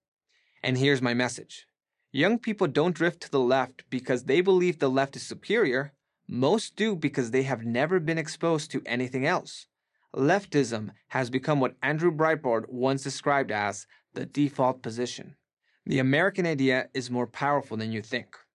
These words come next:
It turned me around. It can turn others around too. The core of that idea,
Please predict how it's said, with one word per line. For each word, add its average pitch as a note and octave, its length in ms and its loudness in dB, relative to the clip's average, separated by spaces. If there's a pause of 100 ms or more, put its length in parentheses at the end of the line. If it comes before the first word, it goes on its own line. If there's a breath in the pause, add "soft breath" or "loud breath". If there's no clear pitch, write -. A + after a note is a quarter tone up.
(440)
It - 120 -8
turned C3 280 0
me C#3 200 0
around. G#2+ 400 -6 (640)
It C3 100 -2
can C3 140 0
turn C3 280 0
others C3+ 280 2
around A#2 360 -4
too. C3 260 0 (720)
The A#2+ 100 -4
core G3+ 320 2
of D3+ 100 0
that A#2+ 120 0
idea, A2+ 460 -6